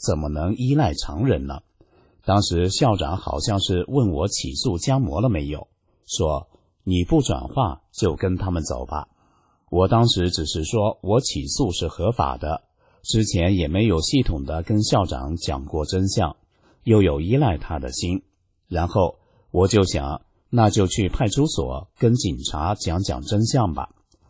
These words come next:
其实也有些无奈，这就中了邪恶的圈套。其实我要不出去，邪恶没有空子可钻，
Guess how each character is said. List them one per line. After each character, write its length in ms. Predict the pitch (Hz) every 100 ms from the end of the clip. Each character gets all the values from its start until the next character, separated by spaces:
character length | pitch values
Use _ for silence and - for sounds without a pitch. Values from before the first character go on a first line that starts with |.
| _ _
其 240 | - - 101
实 300 | 90 80 98
也 240 | - 87 104
有 180 | 101 65
些 200 | - 87
无 200 | 65 76
奈， 260 | 95 76 - _ _
这 200 | - 117
就 180 | 92 82
中 240 | 73 165 95
了 120 | 64
邪 240 | - 69
恶 160 | 85 85
的 100 | 67
圈 240 | - 80 76
套。 280 | 95 80 - _ _ _ _ _ _ _ _
其 240 | - - 104
实 340 | - 92 -
我 160 | 90 92
要 160 | 123 95
不 180 | -
出 260 | 92 - 151
去， 360 | 156 85 - _ _
邪 280 | - - 82
恶 240 | 135 98
没 160 | 73 98
有 120 | 76
空 260 | - 131
子 180 | 92 82
可 180 | 73 71
钻， 340 | - 98 95